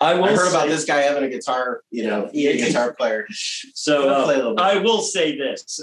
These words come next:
Speaker 1: okay? When Fred first told me he was gonna cover the Love Song Cure, and I was like, "Ooh, big tune! I don't know. I don't know. Come on. What are you, Adele?" I was, like, giving him crap about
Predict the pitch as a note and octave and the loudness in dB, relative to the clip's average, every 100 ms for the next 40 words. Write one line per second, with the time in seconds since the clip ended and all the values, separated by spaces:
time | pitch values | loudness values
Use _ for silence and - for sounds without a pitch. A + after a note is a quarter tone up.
0 | C3+ C3+ C#3+ C#3 C#3 - G3 F#3+ - E3 | -8 -4 -2 -2 -6 0 0 0 -2 -2
1 | - D3+ D3 C3+ B2+ B2+ - B2 B2 C3+ | 0 0 2 0 -2 -6 -4 -4 -2 -2
2 | C3 B2 A#2+ A#2 A#2 - C3 A2+ - - | -2 0 -2 0 -2 -2 -2 -2 -2 -6
3 | B2+ G2+ G2+ A#2+ D3+ D#3 E3 C3+ - A3 | -2 0 0 -2 -2 0 -2 -2 -6 -4
4 | G3 C#3 A2 F3 F#3 - C#3 C#3+ B2+ A#2 | 0 0 0 -2 -2 -2 0 2 0 0
5 | D3 C#3+ C3 C3 B2+ A#2 G#2+ C#3 D#3 C#3+ | 0 0 0 0 0 0 0 0 0 0
6 | C3 C3+ C3 B2+ A2+ - - A2+ - F3+ | 0 0 0 0 -2 -4 -6 -6 -2 0
7 | F3+ F3 E3+ E3 D3 C#3 D#3 G#3 E3 C#3 | 2 2 2 2 2 0 0 -2 0 0
8 | - - F3+ G#3 A3 A3 F3 F3+ F#3 G#3 | -2 0 0 2 2 2 0 -2 -2 -2
9 | - B3 A#3 - - G3+ A#3+ A#3 - | 0 -2 0 -4 -2 0 0 0 -4